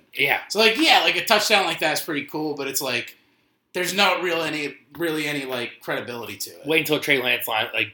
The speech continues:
Speaker 1: lines up at the line and looks over Jalen Ramsey's on the
Speaker 2: Yeah, yeah.
Speaker 1: hey, out there, <laughs> like.
Speaker 2: Then next up, Bill Belichick has not told Cam that he is the quarterback one at this time. He's still currently battling with, uh, Mac Jones.
Speaker 1: I don't know how I feel about that.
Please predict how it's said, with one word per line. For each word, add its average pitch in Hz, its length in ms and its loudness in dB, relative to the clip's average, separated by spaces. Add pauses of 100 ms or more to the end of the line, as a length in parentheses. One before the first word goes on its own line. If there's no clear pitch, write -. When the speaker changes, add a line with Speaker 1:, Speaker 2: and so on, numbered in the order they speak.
(120)
Speaker 1:
lines 120 340 -2
up 117 140 0
at - 60 -10
the 110 60 -6
line 107 260 0
and 107 80 -8
looks 104 160 -10
over 104 140 -6
Jalen 107 300 -4
Ramsey's 101 440 -8
on 98 180 -14
the 95 180 -8
Speaker 2:
Yeah, 190 320 6 (280)
yeah. 156 160 2
Speaker 1:
hey, 156 160 12
out 131 240 10
there, 110 260 4
<laughs> 117 60 6
like. - 480 8 (580)
Speaker 2:
Then 180 320 4
next 190 240 4
up, 190 240 -2
Bill 180 140 -2
Belichick 196 480 2
has 143 160 -4
not 156 240 -2
told 190 240 -4
Cam 147 360 -2
that 131 100 -6
he 143 100 -6
is 143 120 -2
the - 60 -10
quarterback 135 480 -6
one 131 200 -6
at 120 200 -2
this 117 180 -4
time. 131 320 -4 (400)
He's 120 160 0
still 156 200 0
currently 139 340 -6
battling 131 540 -2
with, 127 240 -6
uh, 117 200 -2
Mac 113 240 -4
Jones. - 600 -8 (1600)
Speaker 1:
I 196 140 0
don't 247 120 0
know 180 100 4
how 160 120 6
I 135 40 4
feel 139 160 0
about 117 240 -2
that. 131 240 0